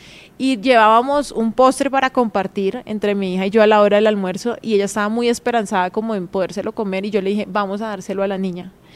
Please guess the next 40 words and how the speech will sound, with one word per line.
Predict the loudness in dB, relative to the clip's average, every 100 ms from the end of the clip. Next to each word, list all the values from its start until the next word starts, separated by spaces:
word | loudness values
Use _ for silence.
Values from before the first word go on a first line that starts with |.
| -20 -20 -20 -16 0
Y | 0
eso | 2
le | 0 0
dolió | 2 0 -2
tanto | -2 -2 -4 -6 -8 _ _ _
a, | -8 -8 -6
a | -4
mi | -4 -4
hija | -4 -2
y |
a | 0
mí | 0
también, | -2 -4 -4 -8 -6
<laughs> |
ento-, | -4 -2 -2 -2 -4 -6 -10 -14 -20 -4
pero | 0 2
yo | 2
le | 0 -2
dije, | -2 -2
"Vamos | -2 -2 -2 -8 -6
a | -4
dárselo | -2 -2 -4 -6 -4 -6
a | -4 -2
ella, | -2 -2 -4 -4
porque | -6 -4 -4
de |
alguna | -2 -2 -4 -4
manera | -4 -4 -4 -4 -4
ella | -4 -4
tiene | -4 -8 -6
que | -4 -4 -4
entender | -6 -2 -4 -2 -4 -4
que | -6 -10
tú | -6 -8
estás | -6 -6 -6
arrepentida | -8 -8 -8 -8 -10 -8 -6 -6
de | -6
lo | -8
que | -8
hiciste". | -10 -10 -12 -12 -18